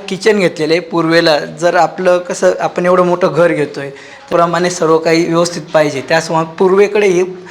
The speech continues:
याचं तोंड यायला पाहिजे, तर तसं त्या पद्धतीने आपण हे गोष्टी केलेल्या आहे. स्टाईल लावलेली एकदम, आपण हा बंगला करतोय तर बंगल्यासारखाच आपण विचार केलेला आहे.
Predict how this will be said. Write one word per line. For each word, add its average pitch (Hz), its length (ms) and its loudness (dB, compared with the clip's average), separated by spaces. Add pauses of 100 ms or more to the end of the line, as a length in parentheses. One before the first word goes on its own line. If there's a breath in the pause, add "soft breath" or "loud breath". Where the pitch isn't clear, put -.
(240 loud breath)
याचं 170 260 -4
तोंड 185 220 2
यायला 160 180 4
पाहिजे, 143 460 -2
तर 165 40 -14
तसं 165 300 -10
त्या 190 100 2
पद्धतीने 170 460 -6
आपण 170 240 -6
हे 156 120 -6
गोष्टी 165 340 -2
केलेल्या 151 380 0
आहे. 143 100 -2 (400 loud breath)
स्टाईल 180 300 2
लावलेली 180 760 2
एकदम, 185 380 -4 (560)
आपण 190 360 0
हा 180 140 4
बंगला 180 380 2
करतोय 175 400 -4 (140)
तर 156 40 -4
बंगल्यासारखाच 170 720 -2
आपण 156 220 -6
विचार 156 300 -4
केलेला 151 380 -4
आहे. 139 140 -6